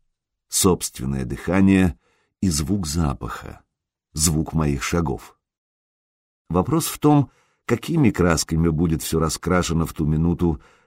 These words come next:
когда я приду за вами. О чем будет говорить небо? Лично я люблю шоколадное. Небо цвета темного, темного шоколада.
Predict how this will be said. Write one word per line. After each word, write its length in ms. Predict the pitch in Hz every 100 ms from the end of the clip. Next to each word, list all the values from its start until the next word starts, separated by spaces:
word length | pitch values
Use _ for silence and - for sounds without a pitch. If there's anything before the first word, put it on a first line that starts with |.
| _
когда 300 | 95 73 82
я 120 | 82
приду 300 | - 98 113
за 160 | 80 73
вами. 380 | 67 60 50 - _ _ _ _ _ _ _ _ -
О 100 | 82
чем 360 | - 85 92
будет 320 | 85 78 76
говорить 500 | 65 80 82 85 -
небо? 560 | 82 92 98 67 - - _ _ _ _ _ _ _ _ _ _ _ _ _
Лично 360 | 117 147 - 143
я 180 | 151
люблю 320 | 165 101 92 110
шоколадное. 840 | 117 - 82 67 55 60 50 - _ _ _
Небо 320 | - 95 98 87
цвета 360 | - 80 -
темного, 600 | - 98 101 117 110 98
темного 560 | - 92 98 104 101 92
шоколада. 840 | - - 107 110 87 64 - -